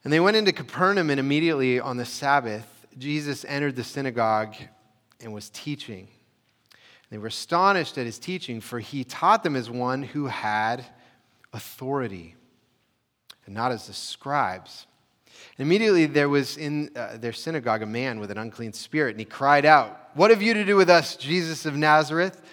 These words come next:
Have you come to destroy us? I know who you are, the Holy One of God.'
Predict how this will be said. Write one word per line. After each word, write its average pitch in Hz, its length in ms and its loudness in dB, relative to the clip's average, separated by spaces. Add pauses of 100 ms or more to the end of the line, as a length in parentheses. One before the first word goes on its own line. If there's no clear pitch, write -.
(340)
Have 170 160 2
you 226 100 2
come 214 240 4
to 208 80 4
destroy 196 560 4
us? - 320 -2 (540)
I 127 160 0
know 131 680 -2 (100)
who 135 120 -8
you 131 260 -6
are, 101 520 -4 (680)
the 120 180 -6
Holy 139 400 -6
One 120 200 -6
of 107 120 -12
God.' 107 400 -6